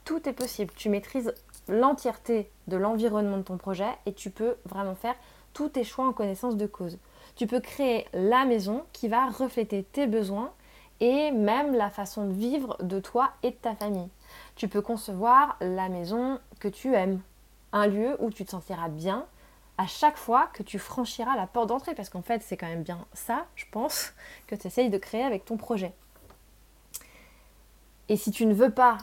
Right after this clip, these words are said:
euh, de cette responsabilité, hein, puis, si elle, si elle te paraît trop importante, si t'as envie, euh, de te décharger, si t'estimes ne pas avoir suffisamment de disponibilité, effectivement, tu peux céder une partie de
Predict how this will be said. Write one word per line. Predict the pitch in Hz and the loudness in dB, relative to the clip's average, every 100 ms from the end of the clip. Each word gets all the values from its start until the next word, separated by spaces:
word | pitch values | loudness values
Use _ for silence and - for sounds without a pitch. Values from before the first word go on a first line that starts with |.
| - | -6
euh, | 180 165 156 | -4 -4 -6
de | 151 175 | -8 -10
cette | - 175 | -6 -6
responsabilité, | 185 175 - - 185 170 185 196 226 339 381 | -6 -8 -10 -8 -6 0 0 2 0 0 4
hein, | 240 190 | 2 2
puis, | 233 214 | -4 -4
si | - | 0
elle, | 180 170 | 0 0
si | - 190 | 0 0
elle | 175 | 2
te | 196 | 0
paraît | 196 170 175 | 0 0 0
trop | - 233 208 | 0 0 2
importante, | 185 196 - 294 302 | -2 -2 -4 -4 -4
si | - 185 | -10 -8
t'as | 175 | -6
envie, | 165 180 190 - | -6 -6 -8 -8
euh, | 165 170 - | -14 -12 -10
de | 160 | -10
te | 165 | -10
décharger, | - 180 - 190 202 285 | -8 -6 -2 0 2 0
si | 330 - | 0 -4
t'estimes | 202 190 - - 311 226 | -2 -2 -4 0 4 6
ne | 196 | 6
pas | 226 | 6
avoir | 208 202 214 | 6 6 4
suffisamment | - 233 - 220 220 208 | 2 -10 -4 0 2 2
de | 196 | 0
disponibilité, | 233 - 226 202 175 175 - 320 | -2 -2 2 2 2 -4 -4 -6
effectivement, | - 180 - 269 294 - - - - | -4 -8 -4 0 0 -2 -20 -16 -6
tu | 254 | -4
peux | 330 | -2
céder | 320 254 208 | 0 2 2
une | 214 | 2
partie | 208 202 - - 185 - - - - - | 0 -4 -6 -4 -4 -6 -20 -20 -14 -2
de | 190 214 | 4 4